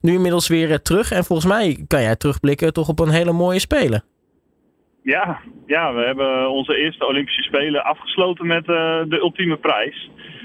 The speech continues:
Speaker 2: Met een hele mooie Olympische plak, eh, Olympische titel, gouden plak voor, eh, voor Bart Swings. Dus wij, eh, wij kunnen niet,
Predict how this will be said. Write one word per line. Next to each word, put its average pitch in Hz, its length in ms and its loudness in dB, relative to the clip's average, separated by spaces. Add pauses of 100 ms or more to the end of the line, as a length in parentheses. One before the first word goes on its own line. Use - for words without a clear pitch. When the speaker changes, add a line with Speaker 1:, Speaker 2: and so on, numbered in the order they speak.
(260)
Speaker 2:
Met 127 240 -2
een 127 180 2
hele 143 160 0
mooie 139 420 2
Olympische 135 540 -2
plak, 135 300 0
eh, - 240 2
Olympische 135 400 -2
titel, 139 340 0
gouden 135 340 0
plak 127 220 -2
voor, 123 280 0
eh, 120 120 0
voor 127 160 -4
Bart 120 200 0
Swings. 127 400 -2
Dus 117 180 0
wij, 120 320 2
eh, 123 280 0 (600)
wij - 140 2
kunnen 147 280 0
niet, 160 140 0